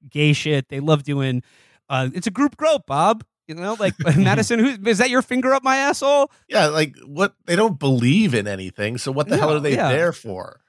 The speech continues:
Speaker 1: No, no, like, th-, it's like they, they have money and power, and with money
Speaker 2: Yeah.
Speaker 1: and power comes the freedom to,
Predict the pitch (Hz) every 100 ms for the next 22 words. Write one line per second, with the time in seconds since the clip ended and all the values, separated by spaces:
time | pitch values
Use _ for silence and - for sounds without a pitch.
0 | _ 285 262 262 185 175 165 165 185 185
1 | 185 - 170 160 180 202 185 175 208 175
2 | 156 - 196 190 120 117 147 135 165 156
3 | 151 - 151 147 165 170 143 - 139 135
4 | 127 135 - 156 175 139 143 147 139 135